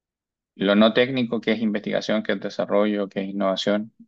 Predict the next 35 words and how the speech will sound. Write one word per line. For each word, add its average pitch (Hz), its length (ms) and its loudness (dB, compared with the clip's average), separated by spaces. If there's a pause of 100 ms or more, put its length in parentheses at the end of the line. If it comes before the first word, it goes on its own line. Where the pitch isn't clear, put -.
como 95 220 2
lo 95 200 2
podría 95 360 0
hacer, 101 200 -4
no 92 140 -8
sé, - 360 -6
alguien 92 360 -2
de 90 280 -6 (320)
ingeniería 95 400 -2
industrial 113 720 -2
o 104 80 -2
alguien 104 220 -4
de 104 80 -6
ingeniería 101 380 -2
comercial. 104 500 -4 (520)
Entonces, 107 320 2 (420)
todo 113 160 4
lo 123 120 4
que 127 60 2
les 131 120 4
voy 120 160 6
a 127 40 6
explicar 110 440 2
es 107 100 -2
lo 95 120 -2
que 85 80 -6
entiendo, 139 600 -4 (140)
desde 98 280 0
lo 95 140 0
que 98 80 -2
he 98 40 0
ido 101 240 2
aprendiendo 98 540 -2
con, 190 400 -6 (100)
eh, - 440 -6